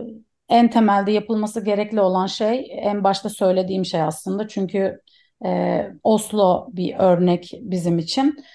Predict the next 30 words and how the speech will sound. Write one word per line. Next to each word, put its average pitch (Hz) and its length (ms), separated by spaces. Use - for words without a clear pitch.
E, - 80
mesela 196 400
oradaki 208 300
karayollarının 202 760
yüzde 202 280
seksen 190 500
dokuzu, 190 380
yüzde 202 360
elli 196 200
hız 196 260
limiti, 180 580
e, - 160
konulduğu 190 420
için, 220 420
yani 175 240
yüzde 185 260
do-, 214 260
seksen 185 480
dokuzu, 185 300
yani 170 220
neredeyse 180 380
doksanı 175 600
karayollarının 175 960
o 240 220
hız 240 280
limiti 196 280
sayesinde 202 600
sadece 233 440
bir 220 200
bisikletle, 175 800